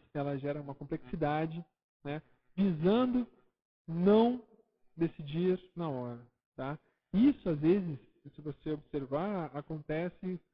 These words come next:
de, em debates mesmo, em grupo, a pessoa às vezes complexificar para o grupo de tal maneira,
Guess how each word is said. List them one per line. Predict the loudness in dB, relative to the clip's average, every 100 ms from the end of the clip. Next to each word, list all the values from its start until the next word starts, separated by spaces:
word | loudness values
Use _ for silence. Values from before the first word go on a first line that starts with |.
| _ _ -16
de, | -8 -6
em | -6 -6 -8 -8 -4
debates | -2 0 0 0 -4 -8
mesmo, | -6 -6 -6 -8
em | -6
grupo, | -2 0 -2
a |
pessoa | -2 -4 -2 -2
às |
vezes | -2 -4 -6
complexificar | -12 -8 -8 -8 -8 -4 -4 -6 _
para | 0 2
o | 4
grupo | 2 0 -4
de | -2
tal | -2
maneira, | 0 0 0 -2